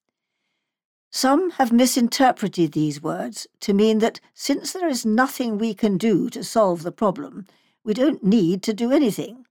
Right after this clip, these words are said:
But it is important to read this in context. "For there will never cease to be poor in the land. Therefore I command you,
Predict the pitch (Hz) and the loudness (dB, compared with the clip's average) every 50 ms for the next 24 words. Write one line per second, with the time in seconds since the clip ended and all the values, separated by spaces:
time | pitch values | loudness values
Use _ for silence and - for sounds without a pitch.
0 | _ _ _ _ _ _ _ _ _ _ _ _ _ _ _ _ _ - 190 202 | _ _ _ _ _ _ _ _ _ _ _ _ _ _ _ _ _ -10 -8 -8
1 | 226 - - 254 240 - 254 247 240 - - 285 285 302 - - 311 - - - | -6 -4 -2 -2 0 0 -2 -2 -4 -4 -2 0 0 0 -2 -4 -12 -10 -6 -6
2 | 294 247 214 233 240 240 220 190 208 214 190 - 220 196 196 190 - - - 233 | -6 -4 0 0 0 0 0 2 2 0 2 2 -2 -2 -2 -6 -8 -4 -2 0
3 | 208 196 190 - 135 123 - _ - - - - - _ _ _ _ _ _ _ | 0 0 -2 -4 -8 -10 -12 _ -16 -14 -14 -14 -20 _ _ _ _ _ _ _
4 | _ _ _ _ _ _ _ _ _ _ _ _ 202 190 180 202 196 190 196 196 | _ _ _ _ _ _ _ _ _ _ _ _ -2 0 2 2 2 4 2 2
5 | 196 196 202 220 240 240 269 262 262 240 - - - 277 262 247 240 - - - | 2 2 2 2 2 2 2 0 0 0 -2 -2 -2 0 0 0 -2 -4 -4 -4
6 | 247 247 240 247 240 _ - _ - 240 202 160 151 151 160 - - 185 180 185 | -4 -2 -2 -4 -4 _ -10 _ 0 2 2 2 2 0 -2 -2 -2 -2 0 0
7 | 180 185 190 185 165 143 - - - - - _ _ _ _ _ _ _ _ _ | 0 0 0 0 0 -2 -4 -8 -12 -14 -20 _ _ _ _ _ _ _ _ _
8 | _ _ _ - 190 214 226 277 277 - - 294 277 262 - 254 240 240 - - | _ _ _ 2 6 6 6 6 4 0 0 2 2 2 2 0 0 0 0 2
9 | 233 226 233 262 277 302 294 254 196 165 175 165 165 160 202 220 214 | 4 4 4 4 4 4 4 4 2 2 0 -6 -6 -6 -6 -8 -8